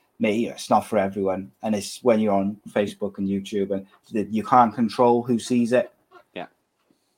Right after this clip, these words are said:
Speaker 1: And it certainly wasn't suitable. Like, I wouldn't have been happy if my kids were watching that. Let's just
Speaker 2: Yeah.
Speaker 1: say.
Speaker 2: Yeah.
Speaker 1: But there's ways and means, mate, and it's coming. The boot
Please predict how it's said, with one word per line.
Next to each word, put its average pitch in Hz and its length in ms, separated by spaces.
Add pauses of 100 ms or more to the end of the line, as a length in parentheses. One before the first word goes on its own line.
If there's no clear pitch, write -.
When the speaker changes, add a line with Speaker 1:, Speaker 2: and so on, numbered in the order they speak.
(220)
Speaker 1:
And 101 120
it 95 160
certainly 98 420
wasn't 98 340
suitable. 90 540
Like, 95 140
I 117 160
wouldn't 104 240
have 98 60
been 98 140
happy 101 280
if 92 80
my 101 120
kids 95 260
were 87 80
watching 87 280
that. 76 180
Let's 85 140
just 78 200
Speaker 2:
Yeah. 80 40
Speaker 1:
say. 87 80 (420)
Speaker 2:
Yeah. 95 220
Speaker 1:
But 82 60 (1120)
there's 160 180
ways 165 260
and 151 80
means, 156 340
mate, 185 240
and 151 100
it's 139 100
coming. 120 420
The 107 140
boot 180 400